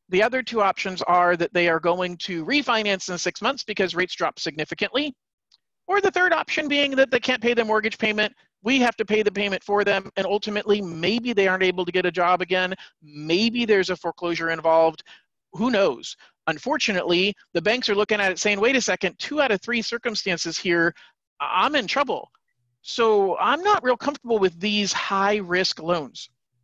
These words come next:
So non-qualified mortgages have now completely gone away. So a non-qualified mortgage prior to, um, let me back up and say non-Q M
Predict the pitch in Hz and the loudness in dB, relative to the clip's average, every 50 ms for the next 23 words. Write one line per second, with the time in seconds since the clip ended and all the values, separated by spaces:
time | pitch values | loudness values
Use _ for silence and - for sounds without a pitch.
0 | _ - 196 - 190 175 165 170 180 185 202 220 233 233 - - 214 190 208 214 | _ -12 -6 -4 -4 -2 -2 0 0 2 2 0 0 -4 -4 0 2 2 2 2
1 | 220 - 208 202 190 170 165 180 196 214 226 208 240 262 269 233 - 185 160 175 | 0 0 0 0 0 0 -2 -2 -2 -2 -4 -4 -2 -2 -2 -2 -2 -2 -2 -2
2 | 180 180 185 - 180 156 - 196 175 - 202 190 185 175 170 160 156 156 139 117 | -2 -2 -2 -4 -8 -6 -4 -4 -4 -2 -2 -2 0 0 0 0 0 0 0 -2
3 | - _ _ _ _ _ _ _ _ _ - 190 175 - - 175 170 170 175 180 | -4 _ _ _ _ _ _ _ _ _ -4 -2 -2 0 0 0 0 0 0 2
4 | 202 220 233 233 - - 214 202 208 214 202 - 208 196 190 180 175 175 185 175 | 2 2 0 -2 -2 0 2 2 2 2 0 2 0 0 0 0 -2 -2 -2 0
5 | 160 147 147 - - - - - 160 175 180 190 196 202 - - - 214 202 196 | 0 -2 -2 -4 -8 -6 -2 0 2 2 2 2 2 0 -2 -6 -8 -8 -8 -8
6 | 190 196 190 190 185 - _ _ _ _ _ _ - 160 156 147 147 143 139 135 | -8 -6 -8 -8 -8 -10 _ _ _ _ _ _ -2 0 0 2 2 0 0 -2
7 | 131 131 - _ _ _ _ 170 185 190 180 180 170 170 - 185 - - 160 156 | -4 -8 -14 _ _ _ _ -2 0 0 2 2 0 2 0 0 0 -2 -4 -2
8 | - 175 165 156 151 147 - - _ _ - _ - 175 170 180 202 220 226 247 | 0 2 2 2 2 0 -4 -12 _ _ -20 _ -6 -2 0 2 2 2 2 0
9 | - - - - 233 226 190 147 139 147 170 233 269 254 | -4 -8 -8 -6 -2 0 0 0 0 -2 -4 -6 -8 -8